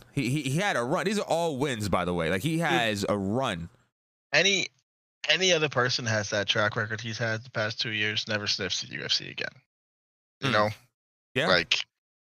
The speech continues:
Speaker 2: there's, there's fighters who lose one fight and then never come back
Speaker 1: Facts.
Speaker 2: to the U F C.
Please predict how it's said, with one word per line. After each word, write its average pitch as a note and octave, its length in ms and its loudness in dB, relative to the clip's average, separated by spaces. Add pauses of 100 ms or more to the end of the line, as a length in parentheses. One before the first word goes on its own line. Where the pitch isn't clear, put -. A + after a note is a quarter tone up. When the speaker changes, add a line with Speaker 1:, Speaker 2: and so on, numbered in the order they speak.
(260)
Speaker 2:
there's, E3+ 260 2
there's F3+ 200 4
fighters C#3+ 320 4
who C#3+ 80 0
lose B2 200 -2
one G#2 180 -2
fight F2+ 340 4 (440)
and F#2 160 0
then E2 120 0
never D#2+ 240 0
come D#2+ 160 -6
back D2+ 180 -2
Speaker 1:
Facts. B2+ 240 -2
Speaker 2:
to G#2+ 60 -8
the A#2 80 0
U A#2+ 60 4
F C#3+ 140 -2
C. - 40 -20